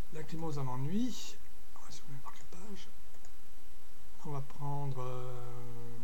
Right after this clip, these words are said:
celle-là. Voilà. Donc là. Bon, c'est une M P trois cent quatre-vingt-douze, mais c'est juste pour faire l'essai. Parce qu'il y a un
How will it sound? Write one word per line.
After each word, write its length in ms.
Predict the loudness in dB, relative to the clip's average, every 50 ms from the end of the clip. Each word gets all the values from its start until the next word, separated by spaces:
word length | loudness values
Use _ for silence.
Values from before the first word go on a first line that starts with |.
| 0 0 0 0 0 0 0 0 0 0
celle-là. 460 | 0 0 0 0 0 0 0 0 0 0 0 0 0 0 0 0 0 0 0 0 0 0 0 0 0 0 0 0 0 0 0 0 0
Voilà. 200 | 0 0 0 0 0 0 0 0 0 0 0
Donc 220 | 0 0 0 0
là. 160 | 0 0 0 0 0 0 0 0 0 0 0 0 0 0 0 0 0 0 0 0 0 0 0 0 0 0 0 0 0 0 0 0 0 0 0 0 0 0 0 0 0 0 0 0 0 0 0 0 0 0 0 0 0 0 0 0 0 0 0 0 0 0 0 0
Bon, 80 | 0
c'est 140 | 0 0 0
une 60 | 0
M 20 | 0
P 80 | 0
trois 160 | 0 0 0 0
cent 100 | 0 0
quatre-vingt-douze, 540 | 0 0 0 0 0 0 2 2 2 0 0
mais 60 | 0
c'est 160 | 0 0 0 0
juste 220 | 2 0 0 0
pour 180 | 0 0 0 0
faire 260 | 0 0 0 0 0 0
l'essai. 320 | 0 0 0 0 0 0 0 0 0 0 0 0 0 0 0 0 0 0 0 0 0 0 0 0 0 0 0 0 0 0 0 0 0 0 0 0 0 0 0 0 0 0 0 0 0 0 0 0 0 0 0 0 0 0 0 0 0 0 0 0 0 0 0 0 0
Parce 180 | 0 0 0
qu'il 160 | 0 0 0 0
y 20 |
a 40 | 0
un 60 | 0